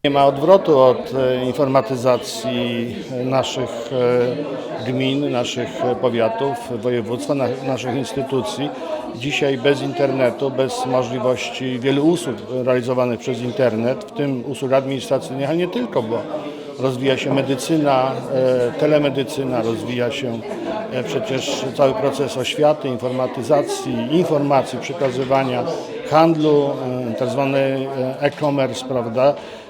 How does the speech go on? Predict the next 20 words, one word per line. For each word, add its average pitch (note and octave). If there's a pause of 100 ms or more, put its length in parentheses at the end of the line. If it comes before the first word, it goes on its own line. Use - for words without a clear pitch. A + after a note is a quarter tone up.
Dzisiaj C3+
coraz C3
więcej C3
zakupów C3
robimy C3
przez B2+
internet, C3+ (300)
więc E3
to G3
wszystko G3
powoduje, D3+
że C#3 (200)
musimy C#3
w -
tym C3
świecie C#3+
informatycznym C3+
być B2+
coraz C3+
bardziej, B2+